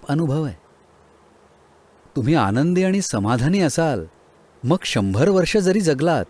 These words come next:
तरी ते खूप क्षणिक आयुष्य आहे. काही क्षणात ते संपून जातं.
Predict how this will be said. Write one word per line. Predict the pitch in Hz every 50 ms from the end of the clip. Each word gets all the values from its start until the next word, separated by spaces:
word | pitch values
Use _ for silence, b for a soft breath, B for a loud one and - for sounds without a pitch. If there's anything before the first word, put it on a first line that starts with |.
| - -
तरी | - 139 180
ते | 170 - 202 -
खूप | - 214 233 - - -
क्षणिक | - - - 113 175 226 -
आयुष्य | 214 190 202 208 - - 214
आहे. | 170 92 78 - _ _ _ _ -
काही | - 107 147
क्षणात | 202 - - - 143 139 170 220 202 - -
ते | 214
संपून | 190 - 151 120 117 - 208 233
जातं. | 226 220 180 -